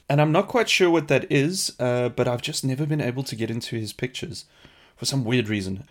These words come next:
So, yeah, I can't say that the, the film is, is bad or anything like that. It's just not my cup of tea. But talking about my cup of tea, it comes up next with one of my favorite di-, directors, uh, which is Sofia Coppola.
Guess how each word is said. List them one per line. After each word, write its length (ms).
So, 560
yeah, 220
I 100
can't 300
say 160
that 200
the, 260
the 160
film 340
is, 320
is 220
bad 520
or 260
anything 320
like 200
that. 140
It's 120
just 200
not 140
my 200
cup 240
of 100
tea. 340
But 440
talking 360
about 280
my 140
cup 220
of 80
tea, 260
it 80
comes 280
up 160
next 420
with 280
one 220
of 80
my 140
favorite 320
di-, 220
directors, 720
uh, 220
which 260
is 120
Sofia 320
Coppola. 460